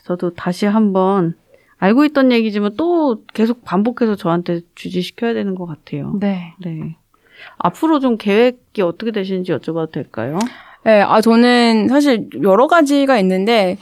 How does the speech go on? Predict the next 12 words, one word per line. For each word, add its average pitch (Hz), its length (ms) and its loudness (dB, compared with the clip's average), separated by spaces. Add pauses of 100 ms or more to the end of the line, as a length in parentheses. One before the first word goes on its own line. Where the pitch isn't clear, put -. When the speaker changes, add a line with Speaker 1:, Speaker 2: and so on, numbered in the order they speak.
(460)
Speaker 3:
어, 196 540 0 (420)
이 196 220 -8
컨텐츠라는 349 880 2
게 196 420 2
굉장히 185 540 -4 (320)
파워풀하다고 226 800 2
생각을 220 420 -4
하거든요. 254 400 -4
앞으로 170 320 0
점점 196 400 -2
그렇게 175 300 -10
될 165 180 -6